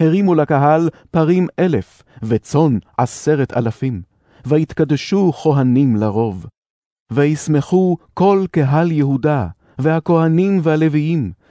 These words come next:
וכל הקהל הבאים מישראל, והגרים הבאים מארץ ישראל, והיושבים ביהודה. ותהי שמחה גדולה בירושלים,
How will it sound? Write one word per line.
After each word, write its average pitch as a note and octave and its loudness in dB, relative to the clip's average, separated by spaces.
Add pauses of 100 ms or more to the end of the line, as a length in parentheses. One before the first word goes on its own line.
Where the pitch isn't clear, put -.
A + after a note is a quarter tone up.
(120)
וכל F3+ 0
הקהל E3+ 2
הבאים D3 2
מישראל, D3 0 (480)
והגרים C#3 2
הבאים C#3+ 0
מארץ C#3 0
ישראל, C#3+ 0 (220)
והיושבים C#3 0
ביהודה. G#2+ -2 (760)
ותהי A#2 0
שמחה B2 -4
גדולה A#2 0
בירושלים, G2+ -4